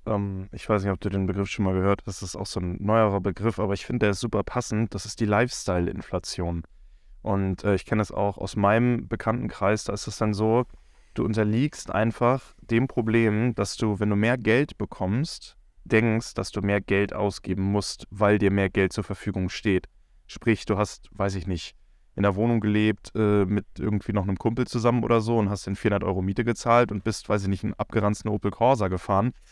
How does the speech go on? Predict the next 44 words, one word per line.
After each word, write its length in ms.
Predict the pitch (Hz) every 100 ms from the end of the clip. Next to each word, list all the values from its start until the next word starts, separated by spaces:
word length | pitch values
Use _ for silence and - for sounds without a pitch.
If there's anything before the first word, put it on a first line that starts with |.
| -
der 80 | -
dich 120 | 107
trotzdem 360 | - - 110
von 160 | 98 101
A 100 | 95
nach 140 | 95
B 200 | - 92
gebracht. 460 | 87 85 82 - - - - _ - -
Aber 460 | 120 131 123 180 - - - - - -
dann 440 | 127 120 120 135 -
bist 280 | 127 - -
du 160 | 113
ausgelernt, 800 | - 143 - 131 120 117 120 117
fertig 300 | - 123 -
gelernt, 380 | - 110 110 110
Studium 340 | - 127 113
abgeschlossen 580 | 107 - 107 - 95 -
oder 160 | 95 95
was 200 | 104 -
und 160 | 104 107
dann 220 | 107 104
kommt 180 | 120 113
das 120 | -
erste 340 | 110 - 117
Gehalt 480 | 101 92 98 151 - - - -
und 140 | - 104
dann 100 | 104
siehst 300 | 120 156 -
du, 100 | 123
da 100 | -
ist 140 | 110
ja 80 | -
ein 140 | 113
bisschen 260 | 117 - 101
mehr 240 | 101 120
da 300 | 135 90 95
als 240 | - 107 -
vorher. 380 | 98 87 85 85
Aber 200 | 104 98
wie 60 |
du 80 | 95
schon 140 | -
meintest, 360 | 95 117 110 -
Geld 380 | 110 120 123